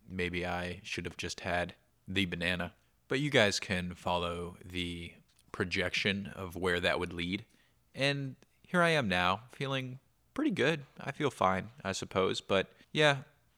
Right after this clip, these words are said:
sometimes eating strangely or experimenting with your body cycles doesn't necessarily turn out great.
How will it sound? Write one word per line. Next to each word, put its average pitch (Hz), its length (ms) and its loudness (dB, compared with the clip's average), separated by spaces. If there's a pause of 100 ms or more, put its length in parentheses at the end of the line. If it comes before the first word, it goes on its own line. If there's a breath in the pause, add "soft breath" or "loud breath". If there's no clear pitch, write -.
(140)
sometimes 131 540 -2
eating 120 320 -2
strangely 113 840 -2
or 101 280 0
experimenting 98 920 -4
with 90 400 -2
your 92 320 0
body 90 340 0
cycles 90 720 -2
doesn't 90 360 -4
necessarily 87 800 -2 (320)
turn 90 260 -4
out 87 320 -2
great. 87 400 -2